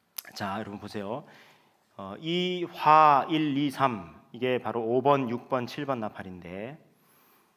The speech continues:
이 중에서 이제 칠 번 나팔, 일곱 번째 나팔을 불면요. 일곱 번째 나팔은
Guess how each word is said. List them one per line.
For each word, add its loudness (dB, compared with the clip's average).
이 -6
중에서 4
이제 4
칠 -2
번 4
나팔, 2
일곱 4
번째 0
나팔을 0
불면요. -4
일곱 -4
번째 -2
나팔은 -4